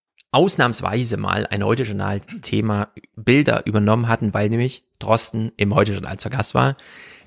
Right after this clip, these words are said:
Diesmal ist Drosten direkt in den Tagesthemen zu Gast und es geht um Omikron. Hören wir uns natürlich an, auch wenn's diesmal nicht so ein,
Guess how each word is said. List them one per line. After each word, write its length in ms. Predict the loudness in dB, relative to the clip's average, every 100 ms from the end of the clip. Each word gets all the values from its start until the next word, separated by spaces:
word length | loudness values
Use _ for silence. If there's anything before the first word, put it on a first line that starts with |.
| _ 2
Diesmal 580 | 2 4 4 6 4 2
ist 380 | 0 0 -6 -10
Drosten 460 | -2 0 0 -2 -2 2
direkt 680 | 2 4 0 0 -8 -10 -16 _
in 100 | 0
den 80 | 0
Tagesthemen 500 | 2 2 0 0 0
zu 120 | 0
Gast 480 | 0 0 0 -6 -16 -6
und 280 | 0 0 -2
es 260 | -4 -4
geht 280 | -2 -2 -2 -14 -2
um 320 | 2 2 -2 _ _ -20 _ _
Omikron. 680 | 0 0 2 2 2 2 -4 _ _
Hören 180 | 0 2
wir 60 | 2
uns 120 | 0
natürlich 420 | -2 0 -2 -2
an, 180 | -2 -2
auch 160 | -4 -4
wenn's 220 | -4 -2
diesmal 340 | -6 0 2
nicht 260 | 2 0 -2
so 200 | -2 0
ein, 140 | -2